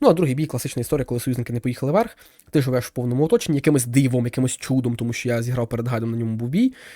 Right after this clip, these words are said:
і там мене прям просто розодрали в хламіну, приїхали три танка, просто закрутили, мене вбили і все, бо союзники мене вирішили не грати місто. От, тому, е, пожили, посейвилися, постріляли. Постріляли небагато, тому що супротивників було не дуже багато, плюс атечки руїни дуже сильно.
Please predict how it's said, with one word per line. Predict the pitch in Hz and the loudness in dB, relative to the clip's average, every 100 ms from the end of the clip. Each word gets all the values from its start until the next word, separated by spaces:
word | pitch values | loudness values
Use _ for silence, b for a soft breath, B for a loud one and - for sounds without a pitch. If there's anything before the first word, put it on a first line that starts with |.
| B | B
і | 123 120 | -4 0
там | 135 | 2
мене | 127 123 | 2 0
прям | 117 113 | 0 -2
просто | 113 117 | -4 -4
розодрали | 117 127 123 120 | -2 0 2 0
в | |
хламіну, | - 127 175 | 0 2 2
приїхали | - 117 117 | 0 -4 -4
три | 117 | -2
танка, | 139 175 - | -2 -2 -4
просто | 123 - | -6 -6
закрутили, | 120 117 120 156 | -8 -8 -2 0
мене | 135 120 | 2 0
вбили | 113 143 120 | 0 0 -2
і | |
все, | - 107 B B | -4 -8 B B
бо | 120 | -4
союзники | 127 160 143 | 0 0 0
мене | 120 117 | -2 -2
вирішили | 135 - 131 | -2 0 2
не | 160 | 4
грати | 113 110 110 | 2 -2 -4
місто. | 107 110 - B B B B - | -6 -6 -10 B B B B -6
От, | 107 | -4
тому, | - 247 269 220 170 b b b b - | 2 2 2 0 -4 b b b b -8
е, | 120 | -2
пожили, | 143 170 226 233 226 220 _ _ | 2 4 4 2 0 -6 _ _
посейвилися, | 139 - 180 175 160 151 135 | -4 2 4 6 2 0 -2
постріляли. | - 190 - 104 147 165 151 B | 0 0 -2 -2 0 0 -2 B
Постріляли | - - 208 180 | -8 2 4 6
небагато, | 151 147 147 | 4 2 -2
тому | 131 123 | -4 -4
що | 120 113 113 | -4 -4 -4
супротивників | 135 160 254 220 | -6 -2 0 2
було | 180 175 | 2 2
не | |
дуже | 160 151 | 0 -2
багато, | 147 143 | -2 -4
плюс | 135 123 | -6 -6
атечки | 120 220 - | -4 -4 -2
руїни | 170 165 156 | -2 0 -2
дуже | 143 143 | -2 -2
сильно. | 143 135 | -2 -2